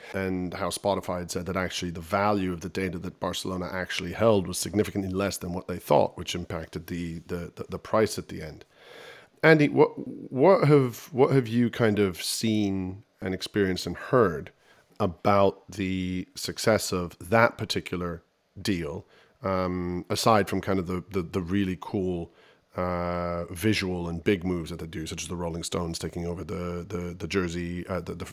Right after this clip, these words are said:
the front of jersey for F C Barcelona for the launch of their, um, Hackney Diamonds album and stuff like that. But, like, in terms of the actual usage of data and, um, uh,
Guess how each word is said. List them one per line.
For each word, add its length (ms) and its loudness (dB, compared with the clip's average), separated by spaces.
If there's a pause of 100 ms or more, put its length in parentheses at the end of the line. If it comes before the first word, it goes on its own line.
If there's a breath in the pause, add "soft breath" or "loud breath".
the 80 -4
front 220 -4
of 60 -10
jersey 260 -6
for 120 -8
F 60 -8
C 80 -10
Barcelona 500 -4
for 120 -6
the 200 -6
launch 300 -2
of 120 -6
their, 460 -4
um, 400 -6
Hackney 360 -6
Diamonds 760 6
album 380 -2
and 100 -6
stuff 200 -6
like 120 -8
that. 280 -2
But, 120 -2
like, 160 -2 (360 loud breath)
in 80 -2
terms 180 4
of 60 4
the 120 2
actual 360 4
usage 440 -2
of 80 -10
data 420 0
and, 600 -2
um, 560 -4
uh, 180 -2